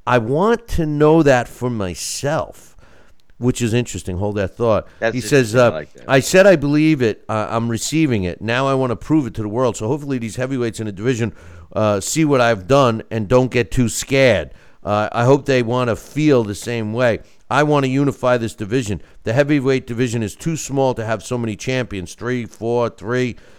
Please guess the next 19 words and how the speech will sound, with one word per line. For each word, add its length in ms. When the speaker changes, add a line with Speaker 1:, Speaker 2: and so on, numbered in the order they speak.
Speaker 1:
Uh, 200
there 160
should 240
be, 280
uh, 100
one 260
champion, 480
one 180
face, 400
one 280
name, 320
and 160
that 220
name, 360
uh, 400
is, 320
uh, 180
Deontay 800
Wilder." 920